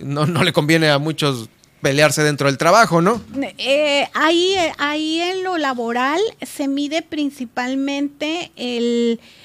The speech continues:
Speaker 2: las situaciones que se dan, no, no tiene que ver con jerarquía, pero sí puede ser con compañeros de trabajo, o
Speaker 1: Alguna
Speaker 2: puede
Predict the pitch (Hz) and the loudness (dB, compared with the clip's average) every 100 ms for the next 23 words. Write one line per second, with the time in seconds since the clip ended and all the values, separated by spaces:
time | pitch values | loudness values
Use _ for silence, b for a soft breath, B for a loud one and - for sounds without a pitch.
0 | B - 269 254 - 269 254 247 285 277 | B -8 -4 -4 -6 -10 -10 -12 -10 -8
1 | 302 294 302 285 254 233 233 247 254 262 | -10 -10 -12 -10 -12 -8 -8 -8 -8 -10
2 | 254 233 226 254 254 247 240 247 247 254 | -14 -16 -12 -8 -8 -8 -8 -8 -8 -8
3 | 262 247 247 247 240 240 247 247 247 226 | -10 -10 -8 -8 -8 -10 -12 -10 -8 -8
4 | 220 - 269 269 294 254 233 - 254 254 | -8 -6 -4 -4 -6 -8 -8 -8 -6 -6
5 | 247 247 240 226 240 247 262 247 226 214 | -8 -10 -10 -10 -12 -10 -10 -8 -6 -6
6 | 220 226 226 214 220 196 220 233 233 247 | -6 -6 -6 -8 -8 -6 -4 -4 -6 -10
7 | 240 - b b b b 131 135 147 147 | -10 -16 b b b b -4 0 2 2